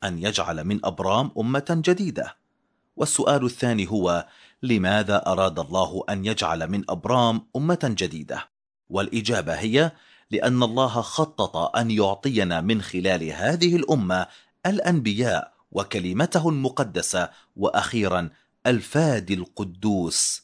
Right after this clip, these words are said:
نفسه. وهكذا وبإيجاز نرى أنه عندما دعا الله أبرام كان الله يسير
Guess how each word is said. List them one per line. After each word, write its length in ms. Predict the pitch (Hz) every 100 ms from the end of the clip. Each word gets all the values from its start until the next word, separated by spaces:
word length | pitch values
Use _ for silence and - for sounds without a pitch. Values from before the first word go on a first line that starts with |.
| _ _ _ 85
نفسه. 520 | 92 - 90 73 52 - _ _ _ _ _ _ _ _ _ _ _
وهكذا 640 | - 120 165 160 123 127 123
وبإيجاز 1080 | 110 151 104 - 98 123 131 127 110 - _ _ _ -
نرى 300 | 170 120 98
أنه 360 | 104 92 78 80
عندما 460 | 85 101 85 80 76
دعا 240 | 90 78
الله 400 | 78 95 78 85 -
أبرام 500 | 95 107 139 135 131 _ _ _ -
كان 240 | 214 160
الله 580 | 90 104 107 101 98 80
يسير 540 | 80 92 - 113 104